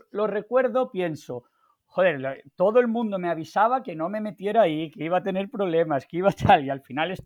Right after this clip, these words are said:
pasé casi diez días comiéndome la cabeza por mi cabezonada de meterme en el sitio ese.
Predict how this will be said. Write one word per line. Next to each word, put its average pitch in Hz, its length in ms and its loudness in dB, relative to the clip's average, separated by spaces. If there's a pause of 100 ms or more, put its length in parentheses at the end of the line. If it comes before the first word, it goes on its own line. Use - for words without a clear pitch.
pasé 185 480 -2 (300)
casi 151 300 -8
diez 170 260 -2
días 214 280 -2
comiéndome 180 540 -4
la 196 120 0
cabeza 226 440 -2 (500)
por 170 180 2
mi 170 160 -4
cabezonada 151 800 2
de 202 120 -6
meterme 175 480 -6
en 180 80 -8
el 165 100 -8
sitio 170 360 -4
ese. - 200 -2